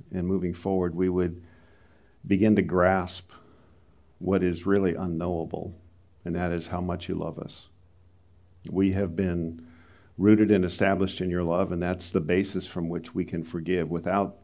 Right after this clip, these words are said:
that, we don't have the foundation that allows us to forgive. So I pray that you would, you would root us in your love for us,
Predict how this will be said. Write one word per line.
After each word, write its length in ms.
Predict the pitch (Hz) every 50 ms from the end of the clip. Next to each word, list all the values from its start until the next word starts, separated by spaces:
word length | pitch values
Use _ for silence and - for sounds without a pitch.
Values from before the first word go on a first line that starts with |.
| -
that, 480 | - 85 95 95 90 85 82 85 - - - - - - _ _ _ _ _ -
we 180 | 90 87 92 92
don't 160 | 90 90 90
have 160 | 92 92 85
the 80 | 80 85
foundation 800 | 85 - 85 82 82 82 80 80 82 80 - - 90 82 80 - - - _ _ _ _ _ _ _ _ _ _ _ _ _ _ _ _ _ -
that 120 | 95 92
allows 380 | 90 85 90 92 92 90 85 87
us 120 | 80 -
to 100 | - 92
forgive. 480 | 80 - 87 85 80 80 80 82 - -
So 140 | - 98
I 80 | 95 98
pray 280 | 104 - - 113 107 98
that 120 | 90 85
you 200 | 82 90 90 87
would, 260 | 87 82 82 80 87 - - 92
you 140 | 92 90
would 220 | 87 87 87 87 - - -
root 260 | 87 90 95 98 95
us 400 | 92 90 - - - - - - -
in 140 | - 95 92
your 160 | 87 87 85
love 200 | 80 85 85 82
for 240 | - - - 50 50
us, 360 | 50 - - - - - -